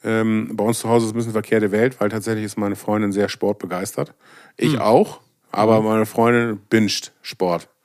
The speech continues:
Speaker 1: Ähm, das heißt, sie guckt auch Spiele, die nicht deutsch, deutsche Beteiligung haben und auch Spiele, die nachts laufen.
Speaker 2: Nachts auch?
Speaker 1: Ja, ja.
Speaker 2: Okay, das
Speaker 1: Ähm,
Speaker 2: ist ein bisschen deutsch.
Speaker 1: also t-, tatsächlich jetzt gestern das nicht, ähm, aber vorgestern zum Beispiel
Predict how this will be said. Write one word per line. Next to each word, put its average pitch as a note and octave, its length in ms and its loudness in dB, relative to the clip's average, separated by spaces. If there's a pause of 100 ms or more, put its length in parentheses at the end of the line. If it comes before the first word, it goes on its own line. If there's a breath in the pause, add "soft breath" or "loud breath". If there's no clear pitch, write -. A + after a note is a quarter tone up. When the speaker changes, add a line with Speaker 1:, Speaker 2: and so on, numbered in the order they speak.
(520 loud breath)
Speaker 1:
Ähm, G2+ 280 0
das F#2+ 140 -2
heißt, A2 180 2
sie - 60 -10
guckt - 240 -2
auch G2+ 140 -2
Spiele, A2 500 2 (540 loud breath)
die G2+ 80 -2
nicht C#3 300 2
deutsch, A#2+ 440 2 (100)
deutsche A#2 280 0
Beteiligung B2 380 0
haben B2+ 200 2
und - 300 0
auch A#2 160 0
Spiele, - 220 -6
die A2 120 0
nachts - 300 -2
laufen. E2 400 -8 (380)
Speaker 2:
Nachts C#3 460 0
auch? C#3+ 280 4
Speaker 1:
Ja, F#2+ 120 -2
ja. F2+ 220 -6 (240 loud breath)
Speaker 2:
Okay, F#2 180 -12
das F#2 160 -6
Speaker 1:
Ähm, A2 60 2 (120)
Speaker 2:
ist A2 40 -2
ein G#2 80 -4
bisschen G2 440 -8 (260 loud breath)
deutsch. F#2 160 -2
Speaker 1:
also B2+ 200 8
t-, C3 140 2
tatsächlich C3 400 2
jetzt - 260 -2 (120)
gestern A#2+ 420 2
das A2+ 160 2
nicht, C#3+ 320 -2 (100)
ähm, A2+ 480 -2
aber G#2+ 500 2 (300 loud breath)
vorgestern A#2 480 2
zum A2 160 -4
Beispiel G#2 560 0